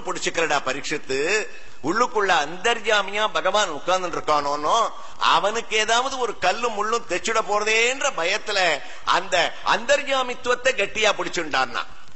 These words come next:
அந்த மாதிரி நம்ம எழுந்துக்கச்சே என்ன பண்ணணுமா,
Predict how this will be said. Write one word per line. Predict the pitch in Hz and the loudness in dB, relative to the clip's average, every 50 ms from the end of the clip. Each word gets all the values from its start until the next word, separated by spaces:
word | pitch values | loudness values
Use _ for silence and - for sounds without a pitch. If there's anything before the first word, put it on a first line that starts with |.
| - - | -8 0
அந்த | - 131 185 185 202 | 2 2 4 4 4
மாதிரி | 214 240 269 285 285 | 2 4 2 2 0
நம்ம | 254 240 214 190 | -2 -2 -2 0
எழுந்துக்கச்சே | 180 196 233 254 262 269 - 240 - - 226 262 247 | 0 0 0 0 -2 -2 -4 -4 0 2 2 2 2
என்ன | 220 175 180 226 | 2 0 0 0
பண்ணணுமா, | 220 214 170 160 143 120 87 82 107 156 226 247 | -2 -2 -2 -4 -6 -6 -4 0 2 2 2 2